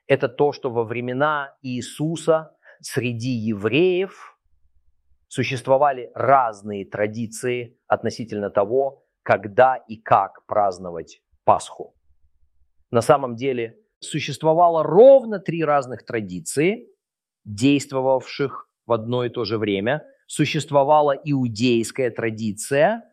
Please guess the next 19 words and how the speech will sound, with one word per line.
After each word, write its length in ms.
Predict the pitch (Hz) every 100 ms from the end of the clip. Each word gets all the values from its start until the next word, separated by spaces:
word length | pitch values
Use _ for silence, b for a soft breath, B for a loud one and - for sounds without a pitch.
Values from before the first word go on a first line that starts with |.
| b
то 120 | - 131
есть 300 | 117 - _
та, 220 | 165 170
которую 400 | 165 143 147 139
соблюдали 640 | 127 127 120 123 143 139 123
те, 380 | - 160 190 202
кто 240 | - 135
жил 340 | 101 139 156
в 100 | 127
Иерусалиме 960 | 123 117 113 - 117 101 98 101 175 254 b b b -
и 140 | 175
вокруг 580 | 151 156 - 156 202 -
него 800 | 156 143 117 135 151 170 208 -
в 140 | 117 123
Иудейском 800 | 113 107 101 120 117 - 113
царстве. 600 | 107 110 87 - _ - _ _ -
Иудея 540 | 110 104 82 98 139
по-гречески. 720 | 143 117 110 82 - - - _ _ _ _ _ _ _ _ _ _ _ -
Затем 720 | 117 170 165 208 277 277